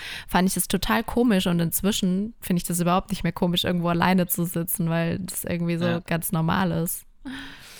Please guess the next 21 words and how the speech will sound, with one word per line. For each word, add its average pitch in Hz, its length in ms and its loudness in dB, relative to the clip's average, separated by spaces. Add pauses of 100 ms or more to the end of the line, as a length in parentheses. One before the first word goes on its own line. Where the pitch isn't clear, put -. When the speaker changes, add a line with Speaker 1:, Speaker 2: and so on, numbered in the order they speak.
(680)
Speaker 2:
Voll. 123 300 0
Speaker 1:
<laughs> - 60 -10 (3250)
Speaker 2:
Boah, 131 140 4
mir 131 100 4
ist 131 80 0
auch 123 120 4
sowas, 127 440 2
mir 127 180 2
ist - 100 2
sowas 127 280 6
Schlimmes 131 280 0
passiert, 117 420 -4 (240)
ähm, 107 520 -6 (380)
bei 117 100 -10
meiner 107 240 -6
Venedig-Reise, 107 600 -2
oder 98 120 -4
schlimm, 104 480 -6
in 101 100 -8
Anführungszeichen 104 800 -8
halt. 107 220 -10